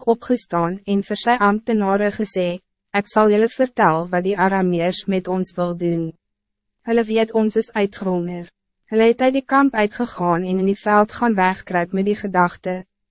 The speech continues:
"As die Israëliete uit die stad uitgaan, vang ons hulle levendig en kom so self in die stad." Een van sy ambtenare het hierop geantwoord,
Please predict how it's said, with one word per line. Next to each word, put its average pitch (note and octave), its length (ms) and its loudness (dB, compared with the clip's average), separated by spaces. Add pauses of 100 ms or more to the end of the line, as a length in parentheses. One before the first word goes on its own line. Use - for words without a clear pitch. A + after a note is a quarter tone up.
"As G3 160 -2
die G#3 140 0
Israëliete G#3+ 720 0
uit F#3 160 0
die F#3+ 80 -2
stad F#3 320 0
uitgaan, F3+ 640 -4 (220)
vang A3+ 280 2
ons G3+ 180 -2
hulle F3+ 200 0
levendig F#3+ 680 2
en G3 160 -4
kom G#3+ 240 2
so G3 220 0
self F#3+ 480 0
in F#3 80 -4
die F3+ 160 -2
stad." D#3+ 320 -8 (840)
Een C4+ 260 2
van D4 180 0
sy A#3 180 0
ambtenare F#3 720 0
het G3 160 -2
hierop G#3 300 2
geantwoord, F3+ 680 -2